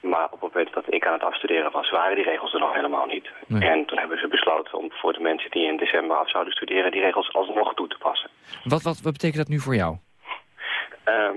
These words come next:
Speaker 1: nou, dat betekent dat ik, eh, vooralsnog in elk geval geen diploma heb.
Speaker 2: Maar ga je nu, nu
Speaker 1: En
Speaker 2: opnieuw een, on-, onder een verslag schrijven?
Speaker 1: Ehm, nou, ik weet niet precies wat er van me verwacht wordt. Ik heb het wel nagevraagd natuurlijk. Ik wil zo snel mogelijk weten wat ik precies moet doen.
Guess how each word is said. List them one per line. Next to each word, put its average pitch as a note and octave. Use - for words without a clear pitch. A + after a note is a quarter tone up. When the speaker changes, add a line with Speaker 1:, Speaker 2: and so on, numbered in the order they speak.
Speaker 1:
nou, G#2+
dat G#2
betekent G2
dat F2+
ik, -
eh, F2+
vooralsnog G#2
in G2
elk F2+
geval F#2
geen F#2
diploma E2+
heb. -
Speaker 2:
Maar A2
ga C3
je B2+
nu, B2
nu -
Speaker 1:
En B2
Speaker 2:
opnieuw C#3
een, A#2+
on-, B2+
onder B2+
een A2
verslag C#3+
schrijven? G#3+
Speaker 1:
Ehm, A#2
nou, A2+
ik A#2+
weet B2+
niet C#3+
precies C3
wat -
er C3+
van C3+
me A#2+
verwacht C3+
wordt. -
Ik -
heb A2
het G2
wel G2+
nagevraagd A2
natuurlijk. A2+
Ik -
wil F#2
zo -
snel D#2+
mogelijk D#2+
weten D#2+
wat F2
ik -
precies -
moet D#2+
doen. -